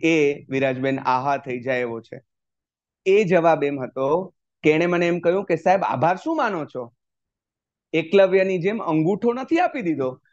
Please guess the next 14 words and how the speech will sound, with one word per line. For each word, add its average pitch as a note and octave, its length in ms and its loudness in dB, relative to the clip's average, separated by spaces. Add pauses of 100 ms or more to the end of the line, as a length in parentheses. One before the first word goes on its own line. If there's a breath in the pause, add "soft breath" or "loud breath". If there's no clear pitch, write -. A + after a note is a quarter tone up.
(100)
અને F3 160 0
એ G3+ 220 0
આપી A3+ 280 -4
દઈએ A#3+ 260 -4
ને B3+ 160 -6
તો G#3 240 -2
પણ A#3 280 -2
તમારે F#3 400 2
આભાર D#3 400 2
ન E3+ 80 -6
માનવાનો." C3+ 560 -10 (2750)
હું F3+ 220 -4
બાઘાની G3+ 560 2
જેમ F#3 540 -2